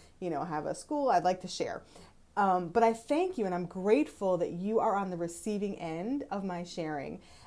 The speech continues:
And it makes me happy. And so I just wanted to say thank you for that.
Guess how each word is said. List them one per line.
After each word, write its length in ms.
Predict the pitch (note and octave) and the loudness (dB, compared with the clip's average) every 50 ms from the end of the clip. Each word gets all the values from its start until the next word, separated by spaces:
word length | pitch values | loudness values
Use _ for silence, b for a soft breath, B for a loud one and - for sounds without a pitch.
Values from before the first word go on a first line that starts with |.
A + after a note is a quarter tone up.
| B - | B -4
And 560 | G#3 G3+ G3 G#3 G3+ G3+ G3 G3 G3 F#3+ - - - - - - - - - - - - | -2 0 2 2 2 0 0 0 -2 -4 -6 -10 -16 -20 -20 -20 -20 -20 -20 -20 2 6
it 120 | A3+ A3 | 6 8
makes 240 | A3+ A#3+ A#3+ A#3 - | 8 6 2 0 -2
me 100 | A#3 A3 G#3+ | -4 -4 -2
happy. 420 | G3 F#3+ D#3+ D#3 - D#3+ D3 D3+ | -4 -6 -6 -6 -6 -4 -4 -4
And 120 | D3 F#3 | -4 -2
so 60 | - A3+ | 0 0
I 60 | A#3+ | 0
just 160 | C4+ C#4 - | 0 0 0
wanted 200 | F4+ F4+ F4+ F4+ | 2 2 2 0
to 80 | F4 D#4 | -2 -2
say 120 | D#4 C#4 | -2 -2
thank 280 | C4 C4+ G#3 F#3 F#3+ - | -2 0 -2 -2 -2 -4
you 60 | G#3 | -8
for 160 | G3+ - A3+ | -6 -2 -2
that. 380 | G#3+ G#3 G#3 G#3 G#3 G#3 G#3 B | 0 2 2 2 2 0 -2 B